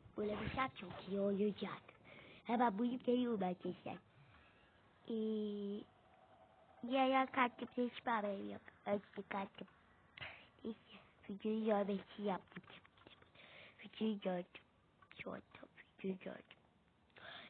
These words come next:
Geliyor. Allah kahretsin geliyor. Öldüm beş biter. Öldüm beşi biter ölme. Ölmek istemiyorum. Ölme sakıncı.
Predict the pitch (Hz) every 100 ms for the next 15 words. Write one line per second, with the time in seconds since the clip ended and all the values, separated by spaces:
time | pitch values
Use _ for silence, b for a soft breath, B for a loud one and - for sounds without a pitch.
0 | - 240 254 277 - - _ 220 240 240
1 | - 294 247 190 196 - 247 233 170 -
2 | - - - - - - _ _ - B
3 | B B B B B B B - 226 233
4 | 226 277 240 277 - - - - 233 202
5 | - - _ _ _ - - 226 240 302
6 | 262 294 262 - 277 254 - 302 277 320
7 | 349 294 233 202 - B 330 B 349 370
8 | 370 330 415 349 494 381 403 339 294 254
9 | 233 - - - - - - - - -
10 | - - - - - - - - - -
11 | - - - 269 254 294 - 233 - 214
12 | 196